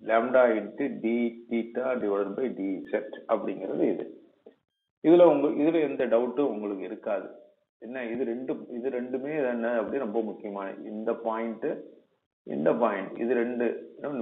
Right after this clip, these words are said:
அதாவது இ எஃப் ல இருந்து ஏ பி A cross பண்ணி சி டிக்கு போற heat நான் என்னன்னு பார்த்தாச்சு. இப்ப சி டி ல இருந்து ஏ பி A cross பண்ணி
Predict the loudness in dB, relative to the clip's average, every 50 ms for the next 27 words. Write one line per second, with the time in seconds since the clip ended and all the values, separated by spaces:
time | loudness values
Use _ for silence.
0 | -4 -2 -2 0 2 2 2 2 2 2 2 2 0 -2 -6 -12 -16 -20 _ _
1 | _ _ _ 0 2 6 8 10 10 10 8 6 2 2 2 2 2 0 -4 -4
2 | -2 -2 0 0 0 0 -2 -2 -2 -4 -4 -2 -2 0 0 0 0 -2 -6 -10
3 | -10 -8 -8 -10 -8 -6 -4 -4 -2 -2 -4 -4 -4 -6 -10 -10 -6 -6 -4 -2
4 | 0 0 0 2 2 0 0 -2 -4 -4 -4 -6 -4 -6 -6 -6 -8 -10 -12 -6
5 | -2 -2 -2 0 0 -4 -4 -2 -4 -6 -6 -6 -6 -6 -6 -6 -4 -4 -4 -2
6 | -2 -6 -8 -8 -10 -14 -14 -14 -16 -18 -20 _ _ _ _ _ _ -20 -20 -14
7 | -8 -6 -4 -4 -2 -2 -4 -4 2 4 4 4 6 6 6 4 6 6 4 4
8 | 2 0 -2 -2 -2 0 2 2 2 2 2 2 0 0 0 2 2 2 2 0
9 | -4 -8 -10 -8 -8 -4